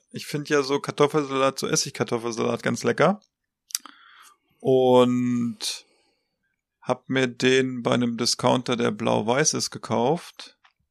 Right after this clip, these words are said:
Und, äh, hab den also von fünf Kilometer entfernt hier rübergebracht.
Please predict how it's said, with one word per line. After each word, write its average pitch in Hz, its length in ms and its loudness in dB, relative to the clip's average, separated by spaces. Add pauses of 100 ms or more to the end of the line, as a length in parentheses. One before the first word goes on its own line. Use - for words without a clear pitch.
(160)
Und, 107 880 -2 (340)
äh, 113 60 -6
hab 107 540 -2
den 113 340 0
also 113 240 -2
von - 680 -4 (140)
fünf 131 260 -4
Kilometer 123 420 2
entfernt 123 520 -2
hier 110 180 -6
rübergebracht. 151 720 -2